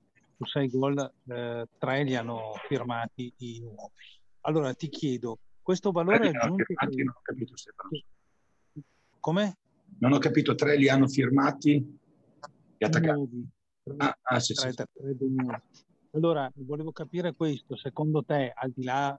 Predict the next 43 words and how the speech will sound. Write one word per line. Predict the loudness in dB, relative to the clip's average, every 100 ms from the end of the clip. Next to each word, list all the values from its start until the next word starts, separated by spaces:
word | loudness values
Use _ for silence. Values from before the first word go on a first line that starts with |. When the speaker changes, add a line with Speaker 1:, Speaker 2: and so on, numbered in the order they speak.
| -10
Speaker 1:
della | -10 -10
qualità | -8 -8 -8 -4 -4
e | -2 -2
anche | -2 -2 -4
al | -4
fatto | -6 -6 -6
de-, | -8 -10
del | -12 -8
fatto | -6 -4
che | -6 -8
ti | -10
dicevo | -14 -6 -4
anche | -4 -6
nell'ultima, | -6 -6 -6 -6 -6 -10 _ _ -6
anche | -4 0
domenica | 0 2 2 0
dopo | -2 -2
la | -4
partita | -6 -6
con | -8
la |
Fermana, | -6 -2 -2
che | -2
la | -4
rosa | 0 0 0 -4
era | -6 -8 -8
comunque | -4 -2 -2 -2 -4
già | -2 -4
buona, | -6 -14 -16 _ _ _ _ _ _ _
questo | -2 -2 -2
fatto | -4 -2 -2 -2 -4 -4 -4
di | -8 -6
avere | -4 -2 -2 -6
proprio | -8 -6 -4
aggiunto | -4 -2 -2 -2 -4 -4
ulteriore | -4 -2 -2 0 -2 -2
qualità | -4 -4 -4 -4 -4 -4
e | -6 -4 -4 -6
anche | -4 -2 0
un | 0 0 0
altro | -2 -2 -4
modo | -2 -2 0 -2 -4
di | -6 -8